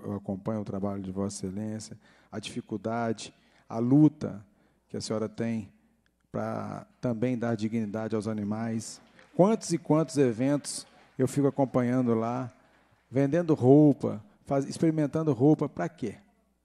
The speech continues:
Pra dar dignidade aos animais. Então, o que eu, o que eu disse aqui é que eu espero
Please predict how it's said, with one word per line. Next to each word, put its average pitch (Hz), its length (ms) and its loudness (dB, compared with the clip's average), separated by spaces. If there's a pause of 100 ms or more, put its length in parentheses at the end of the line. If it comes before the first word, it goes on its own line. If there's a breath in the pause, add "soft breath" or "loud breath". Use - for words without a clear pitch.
(140)
Pra 139 100 -6
dar 139 140 -4
dignidade 127 560 -4
aos 98 100 -8
animais. 95 560 -16 (180)
Então, 147 220 -4
o 135 40 -6
que - 120 -6
eu, 131 140 -4
o 127 120 -8
que - 80 -8
eu 131 80 4
disse 120 240 -4
aqui 139 360 -4 (200 soft breath)
é 113 80 -6
que - 80 -18
eu 131 60 2
espero 123 560 -6